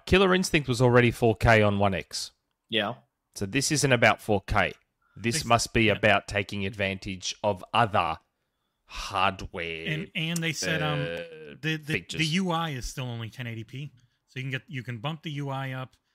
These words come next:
Speaker 3: You can probably bump the
Speaker 1: Okay,
Speaker 3: settings
Speaker 1: yep,
Speaker 3: up.
Speaker 1: yep, yep.
Speaker 3: Like, there's a
Speaker 1: Loading.
Speaker 3: P C version, so.
Speaker 1: Improve loading.
Speaker 3: Yeah.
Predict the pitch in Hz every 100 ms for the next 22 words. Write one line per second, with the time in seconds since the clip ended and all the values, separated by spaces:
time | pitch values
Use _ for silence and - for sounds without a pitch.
0 | _ _ _ 127 117 127 123 120 113 110
1 | 123 151 175 196 143 143 131 120 104 95
2 | 95 104 - - - 87 127 143 143 110
3 | 120 117 120 196 127 107 101 104 101 -
4 | 110 107 101 123 107 107 113 113 113 -
5 | _ _ 117 110